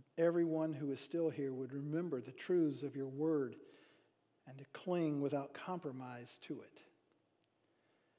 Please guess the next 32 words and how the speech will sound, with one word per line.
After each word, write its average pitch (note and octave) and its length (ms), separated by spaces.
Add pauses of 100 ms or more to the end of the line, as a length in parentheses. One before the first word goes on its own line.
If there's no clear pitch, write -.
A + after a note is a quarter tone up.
(680)
May D3+ 160
this D#3+ 180
church D#3+ 360
always D#3+ 400
be C#3+ 120
satisfied C#3+ 720
with C3 200
your F3 160
word C#3 360 (760)
and C#3+ 180
not E3 280
cheapen D3+ 600 (320)
the - 80
ministry D#3 520
of C#3+ 160
it C3 160
with C#3+ 180
methods D#3 540
that C#3+ 180
leave D#3+ 260 (360)
men E3 180
and D3+ 220
women D3+ 320
unprepared D3 920
for C#3+ 100
the C3+ 100
dangers D3 500
they C#3 120
face C3+ 340
from C3 180
false - 320
teachers. - 560